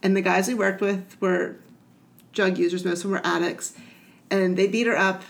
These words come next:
once or twice and found out about it. But then probably five years into our time in Kathmandu,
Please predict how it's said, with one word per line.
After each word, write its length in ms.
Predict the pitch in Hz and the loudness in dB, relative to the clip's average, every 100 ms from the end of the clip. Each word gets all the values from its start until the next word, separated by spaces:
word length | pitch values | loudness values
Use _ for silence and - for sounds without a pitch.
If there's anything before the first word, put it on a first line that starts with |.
| - - _ _ _ | -20 -20 _ _ _
once 360 | 185 180 - - | -2 -2 -2 -4
or 80 | 180 | -4
twice 760 | 185 139 120 190 - - - - - | -2 -2 -2 -4 -4 -4 -8 -14 -4
and 320 | 185 170 127 - _ - - - - | -2 0 -2 -10 _ -20 -20 -20 -8
found 220 | 214 185 | -2 0
out 100 | 170 | 0
about 200 | 160 156 156 | 0 -2 -4
it. 80 | |
But 140 | 190 185 | -4 -2
then 420 | 196 196 196 185 - - - - - - - - - _ - - | 0 2 0 -4 -14 -20 -20 -20 -20 -20 -20 -20 -20 _ -20 -10
probably 260 | - 262 254 | -2 0 0
five 340 | 180 208 214 | 0 0 2
years 240 | 226 214 214 | 0 0 -2
into 200 | 220 226 | -4 -4
our 100 | 233 | -6
time 260 | 233 226 | -4 -4
in 60 | 226 | -4
Kathmandu, 960 | 214 226 214 226 220 226 226 226 220 | -6 -6 -4 -2 0 0 0 -2 -4